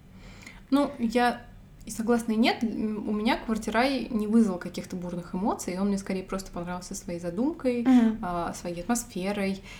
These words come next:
Speaker 1: И, ну, а, меня, наверное, даже больше поражало и в этом рассказе, и в других вот этот образ сильной,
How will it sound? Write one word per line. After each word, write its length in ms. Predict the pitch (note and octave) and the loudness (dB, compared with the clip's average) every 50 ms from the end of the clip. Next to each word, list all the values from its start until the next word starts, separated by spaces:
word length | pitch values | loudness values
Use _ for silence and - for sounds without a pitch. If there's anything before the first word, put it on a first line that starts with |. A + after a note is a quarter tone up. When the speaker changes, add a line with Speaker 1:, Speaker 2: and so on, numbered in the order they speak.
| - - - - - | -16 -18 -18 -14 -6
Speaker 1:
И, 480 | - A3+ A3 A3 A3 A3 A3 A3+ A3+ - - - - - - - - - - - | -2 -2 0 0 0 0 0 0 -2 -4 -8 -14 -18 -18 -20 -20 -20 -20 -12 2
ну, 300 | - C#4 C#4+ C4+ C4+ - - - - - - - - - | 4 6 6 6 4 -2 -8 -16 -20 -20 -14 -12 -8 -2
а, 460 | - A3+ A3+ A3+ A3+ A3 G#3+ G#3+ G#3+ G#3 G#3 G#3+ G#3+ - | 2 4 4 4 4 2 0 -2 -2 -2 -4 -4 -6 -6
меня, 320 | A3+ A3 A3 A3+ A#3+ C#4+ C#4 | -2 4 6 6 8 8 8
наверное, 400 | B3 A#3 A3+ A3+ C4 A#3+ A#3+ A3+ | 8 8 8 8 6 6 6 6
даже 180 | A#3 A3+ A3+ A3 | 6 4 4 2
больше 680 | G3+ A3 C4 D#4 D4+ - - B3 A#3 A3 G#3 G#3 - - - - - - | 2 4 4 4 4 2 2 2 2 2 2 0 -4 -8 -12 -12 -8 -4
поражало 680 | G#3 G#3 G3+ G3+ G#3 A3 A#3 B3 B3 A#3 G#3+ G3+ G3 F3 - - | -2 -2 -2 0 2 2 2 2 2 2 2 2 0 -2 -2 -4
и 80 | F#3+ F3+ | -2 2
в 60 | A3+ | 2
этом 440 | C4 D4+ - D4+ B3+ A3+ G#3 - - | 2 4 4 4 4 6 4 4 0
рассказе, 520 | G3 F#3+ F#3+ - - G#3 G3 F#3+ F#3 F3+ | -2 -4 -4 -4 -2 0 0 0 -2 -4
и 200 | F3 - - F#3+ F#3+ | -6 -6 -6 -6 -6
в 80 | F#3 | -4
других 560 | F3+ F#3 F#3 F3+ F3 G3+ A#3 D#4 - - - - - - - - - - | -4 -4 -4 -4 0 0 0 0 0 -4 -10 -14 -16 -18 -20 -20 -16 -6
вот 100 | - - | -2 -2
этот 220 | G#3 G3 G3 G3 - | 0 0 0 0 2
образ 540 | - C#4 C4+ B3+ A3 G3+ G3+ - - - - - - - - - - | 2 4 6 6 6 4 4 0 -2 -6 -8 -14 -20 -20 -20 -20 -14
сильной, 760 | - - - - A3+ A#3+ C4 D4 C4+ B3+ A3+ G#3 G3+ F#3 F#3+ | -6 -6 0 6 8 8 10 10 8 8 8 6 4 2 0